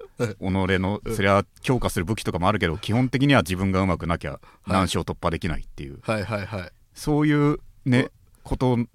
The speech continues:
Speaker 2: のレベルアップの方が俺は好きだから。
Speaker 1: 自分がね、
Speaker 2: そう。
Speaker 1: データ上じゃなくてね。
Speaker 2: そう。
Speaker 1: うん。
Speaker 2: だって自分、最初やった時できるわけないって思ったことがね、
Speaker 1: うん。
Speaker 2: できるようになってくるわけですよ。俺は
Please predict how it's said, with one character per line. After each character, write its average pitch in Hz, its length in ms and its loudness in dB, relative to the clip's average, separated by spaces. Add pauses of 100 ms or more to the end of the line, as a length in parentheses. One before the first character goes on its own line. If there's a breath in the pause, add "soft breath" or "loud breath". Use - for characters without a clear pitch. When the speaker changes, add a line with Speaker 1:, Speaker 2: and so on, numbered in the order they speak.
Speaker 2:
の 110 120 2
レ 104 100 4
ベ 101 120 6
ル 101 60 8
ア - 20 6
ッ 92 60 0 (200)
プ 82 80 -4
の 73 60 -2
方 78 100 -4
が 71 80 -4
俺 73 160 -4
は 69 100 -6
好 - 140 -6
き 73 220 -10
だ 73 100 -10
か - 40 -20 (140)
ら。 107 60 -12
Speaker 1:
自 120 160 -2 (180)
分 202 200 4
が 208 140 4
ね、 214 260 2 (180)
Speaker 2:
そ 69 360 -8
う。 107 40 -12
Speaker 1:
デ 139 140 2
ー 151 40 2
タ 160 140 4
上 160 160 4
じ 160 80 4
ゃ 156 40 4
な 156 100 4
く - 80 -8
て 160 100 0
ね。 113 280 -6
Speaker 2:
そ - 380 -8
う。 113 60 -4
Speaker 1:
う 113 40 0
ん。 98 200 -4 (420)
Speaker 2:
だ 98 120 -2
っ - 20 -20
て 87 220 2
自 82 220 0
分、 131 280 2 (240)
最 131 220 2
初 147 100 0
や 131 60 6
っ - 40 -8
た - 80 -4
時 110 200 2
で 98 120 4
き 135 140 4
る 123 60 6
わ 101 100 8
け 95 100 4
な 110 100 4
い 117 40 6
っ 107 40 0
て - 160 -4
思 87 100 -2
っ - 20 -10
た 85 160 -4
こ 76 80 -8
と 80 80 -6
が 71 80 -6
ね、 92 280 -4
Speaker 1:
う 131 100 -4
ん。 98 160 -4 (140)
Speaker 2:
で 82 140 -2
き 107 100 -2
る - 20 4
よ 92 40 6
う 85 40 0
に - 20 2
な 90 60 2
っ - 40 -2
て - 120 -6
く 87 80 -4
る 80 80 -2
わ 76 60 -2
け 71 60 -6
で 71 60 -12
す - 80 -12
よ。 73 60 -8
俺 76 140 -6
は 78 300 -2